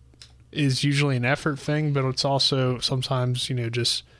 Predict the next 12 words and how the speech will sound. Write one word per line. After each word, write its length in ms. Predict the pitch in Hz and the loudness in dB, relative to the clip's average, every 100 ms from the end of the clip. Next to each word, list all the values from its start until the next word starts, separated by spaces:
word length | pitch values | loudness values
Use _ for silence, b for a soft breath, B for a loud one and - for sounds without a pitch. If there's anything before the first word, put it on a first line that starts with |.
| b b b - - | b b b -6 0
being 180 | 123 | 2
a 40 | 120 | 2
little 160 | 120 | 2
bit 120 | 117 113 | 2 2
outmatched 640 | 110 107 110 113 - 127 | 0 0 -2 0 0 0
against 260 | 117 113 | 0 -2
a 80 | 113 | -2
high-powered 560 | 113 113 110 113 113 139 | 0 -2 0 0 0 0
Hedgesville 680 | 120 117 117 113 110 110 113 | -2 -4 -4 -4 -4 -2 -2
offense. 360 | - 117 113 | -2 -4 -2
So, 300 | - 131 110 - B B B B B | 0 0 -2 -4 B B B B B
um, 400 | - 110 101 64 | -6 -4 -6 -10